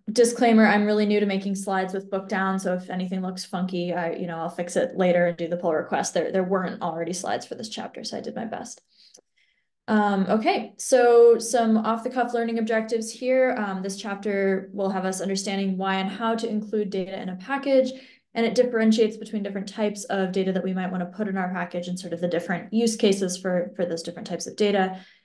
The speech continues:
and then also goes over how to document, um, data in the package. Okay, um, how do I just do it by, there we go.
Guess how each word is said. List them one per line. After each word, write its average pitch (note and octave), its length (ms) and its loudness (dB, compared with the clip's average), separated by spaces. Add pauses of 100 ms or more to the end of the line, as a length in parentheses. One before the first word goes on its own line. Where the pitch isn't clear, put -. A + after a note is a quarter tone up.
(140)
and A#3 120 4
then A3+ 80 6
also G#3 240 2
goes G3 160 4
over F#3 140 0
how F#3 120 -4
to F3 80 -2
document, E3+ 720 -8
um, G3+ 240 -8
data F3 220 0
in - 80 -6
the G#3+ 80 -6
package. - 520 -12 (2500)
Okay, E4+ 580 -10 (280)
um, B3+ 680 -2 (440)
how A#3+ 140 -18
do - 160 -14
I B3+ 60 -10
just B3+ 200 -6
do C4+ 100 -6
it C4 140 -14
by, B3 140 -14 (240)
there G#3 140 -4
we - 60 -8
go. - 120 -10